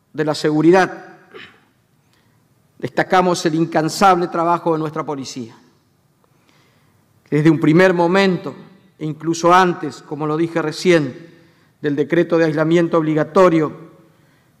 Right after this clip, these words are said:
se puso en la primera línea de contención,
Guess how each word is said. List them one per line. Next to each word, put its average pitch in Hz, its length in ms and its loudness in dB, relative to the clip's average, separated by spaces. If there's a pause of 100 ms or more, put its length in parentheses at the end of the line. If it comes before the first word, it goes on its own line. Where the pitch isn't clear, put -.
(100)
se - 180 -6
puso 165 300 0
en 160 60 4
la 156 140 0
primera 170 380 2
línea 175 300 0
de 170 100 0
contención, 151 800 0